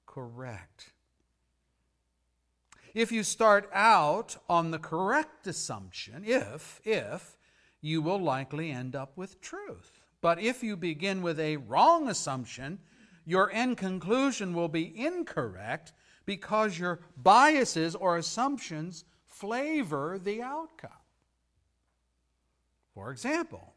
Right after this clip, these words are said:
if, like Bill Maher, you assume there is no God, then all the created world will be colored by that assumption.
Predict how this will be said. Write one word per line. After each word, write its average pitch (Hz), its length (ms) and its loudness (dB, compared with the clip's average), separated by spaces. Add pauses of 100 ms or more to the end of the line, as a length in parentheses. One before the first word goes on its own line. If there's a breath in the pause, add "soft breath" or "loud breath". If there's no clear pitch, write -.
if, 185 240 -4
like 165 320 2
Bill 160 220 4
Maher, 143 460 -2 (400 soft breath)
you 185 280 -4
assume 269 1040 8 (720)
there 180 220 -2
is 185 180 2
no 185 240 8
God, 151 640 0
then 214 240 2
all 302 560 8
the 240 100 6
created 254 680 0
world 202 500 6
will 190 140 0
be 185 180 -4
colored 220 540 2 (420 loud breath)
by 220 360 6 (100)
that 190 260 2
assumption. 277 800 -2